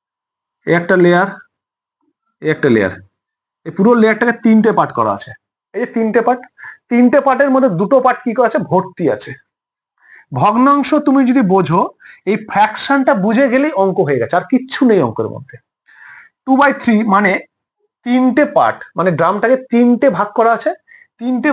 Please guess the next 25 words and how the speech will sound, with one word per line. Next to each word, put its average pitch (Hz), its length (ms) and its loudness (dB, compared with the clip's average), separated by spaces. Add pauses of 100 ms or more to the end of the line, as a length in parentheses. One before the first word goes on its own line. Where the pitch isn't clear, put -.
ভাগের 208 280 0
মধ্যে 226 160 4 (120)
দুটো 202 180 4 (120)
ভাগ 196 180 2
কি 208 140 2
করা 185 200 0
আছে? 277 100 -8 (160)
ভর্তি 151 340 -4
করা 110 200 -8
আছে। - 140 -20 (1120)
আর - 60 0 (280)
একটিতে 294 460 0
কি 262 140 2
করতে 262 180 -2
হবে? 269 120 2 (100)
যদি 233 140 2 (220)
একটিকে, 254 380 0 (540)
এটিকে 247 260 2 (100)
পূর্ণ, 240 280 4 (340)
মানে 165 200 -2
এক, 156 60 -6 (140)
পঞ্চাশ 202 320 0 (100)
লিটার 143 300 0
লাগে, 95 180 -6 (420)
মানে 170 100 -8